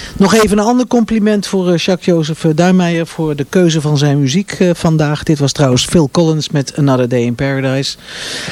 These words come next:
Ehm, waar we het ook nog even over moeten hebben is over Mart Visser. Die het, eh, stadhuis heeft overgenomen, zou ik bijna willen zeggen. En het museum. Eh, ik ben er geweest, vrijdag, toen, eh,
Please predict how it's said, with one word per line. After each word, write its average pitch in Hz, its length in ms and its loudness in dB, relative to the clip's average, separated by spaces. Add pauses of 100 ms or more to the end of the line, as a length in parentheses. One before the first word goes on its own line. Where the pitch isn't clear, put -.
(240)
Ehm, 156 400 4 (320)
waar 180 140 0
we 196 60 0
het 196 100 -2
ook 240 120 2
nog 233 140 0
even 156 220 2
over 139 180 0
moeten 143 220 0
hebben 139 220 2
is 139 120 0
over 147 220 0
Mart 143 200 0
Visser. 160 400 0 (580)
Die 147 260 0
het, - 180 -2
eh, 131 120 0
stadhuis 147 540 -2
heeft 147 240 -2
overgenomen, 127 680 2
zou 120 200 -2
ik 117 60 -8
bijna 113 320 -2
willen 113 240 -4
zeggen. 117 340 -4
En 170 100 2
het 160 120 2
museum. 131 580 2 (600)
Eh, 143 240 4
ik 143 100 2
ben 190 160 2
er 180 60 0
geweest, 170 560 -2 (460)
vrijdag, 170 580 0 (120)
toen, 143 300 2
eh, 117 560 0